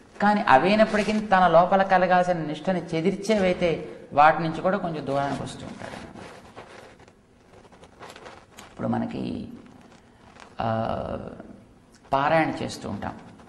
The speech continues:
ఏదో విష్ణు సహస్రనామ స్తోత్ర పారాయణ చేస్తున్నాం, లేదా మరొకటి ఏదో మంత్రజపం చేస్తున్నాం. అది ఆరంభించినప్పుడు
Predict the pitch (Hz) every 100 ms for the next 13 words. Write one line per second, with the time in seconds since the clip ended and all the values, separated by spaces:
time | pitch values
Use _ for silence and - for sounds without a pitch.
0 | - - - - _ _ - 143 165 -
1 | 170 165 143 135 135 120 120 131 160 -
2 | 120 - 170 127 117 117 110 107 82 -
3 | - 87 - - - - - - - -
4 | - 170 208 170 143 143 170 147 131 127
5 | 117 120 123 127 127 127 - - - -
6 | - - - - - - - - - _
7 | - - 185 - 160 190 220 208 196 190
8 | 190 196 175 165 180